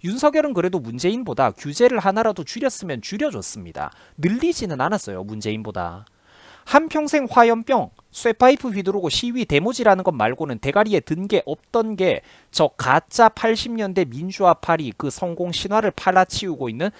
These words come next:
그 사기꾼들이 정말로 나쁜 인간들이지.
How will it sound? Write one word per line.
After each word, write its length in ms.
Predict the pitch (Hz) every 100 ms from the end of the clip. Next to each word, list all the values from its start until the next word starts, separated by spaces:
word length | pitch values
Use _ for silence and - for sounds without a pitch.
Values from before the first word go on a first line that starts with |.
| - -
그 120 | 180
사기꾼들이 720 | - 226 226 247 330 320 262
정말로 440 | 226 127 151 175 160
나쁜 320 | 95 - 214
인간들이지. 880 | 113 107 98 95 87 80 113 82